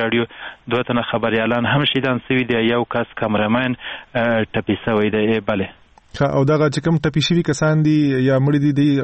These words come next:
Speaker 2: هسپتال ته ګنې نږدې چې کوم هسپتال دی، هلته وړل شوي دي؟
Speaker 1: ام، بله، د عامې روغتیا وزارت ویان وحید مجروح ازادي راډیو ته وویل چې، ام، د کابل بېلابېلو روغتونونو، په ځانګړې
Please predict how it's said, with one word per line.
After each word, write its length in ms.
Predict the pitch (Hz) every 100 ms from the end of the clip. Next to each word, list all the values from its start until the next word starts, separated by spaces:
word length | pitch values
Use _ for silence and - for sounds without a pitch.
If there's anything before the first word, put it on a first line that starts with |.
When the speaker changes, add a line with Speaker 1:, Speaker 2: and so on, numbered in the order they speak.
| -
Speaker 2:
هسپتال 400 | - 131 147 151
ته 100 | 147
ګنې 220 | 139 143 135
نږدې 300 | 123 135 135
چې 40 |
کوم 120 | 123 127
هسپتال 420 | - 117 135 135
دی، 60 |
هلته 200 | 135 131
وړل 200 | 127 127 123
شوي 140 | 143 143
دي؟ 100 | - - - - - - -
Speaker 1:
ام، 360 | 139 139 147 143
بله، 220 | 175 151 123 127 131 131 135 131 127
د 40 | 135 139 156
عامې 160 | 156
روغتیا 260 | 139 - 147
وزارت 300 | 135 131 123
ویان 340 | 127 135 135 135
وحید 320 | 127 123 151 143
مجروح 600 | 123 113 117 120 117 120
ازادي 380 | 120 113 113
راډیو 220 | 120 117 120
ته 140 | 123
وویل 240 | 123 123
چې، 400 | 113 120 117 117
ام، 440 | 123 117 113 113 113 - - - - 123
د 80 | 113
کابل 300 | - 117 127
بېلابېلو 440 | 117 113 110 120
روغتونونو، 320 | 110 - 120 110
په 120 | 110
ځانګړې 240 | 117 117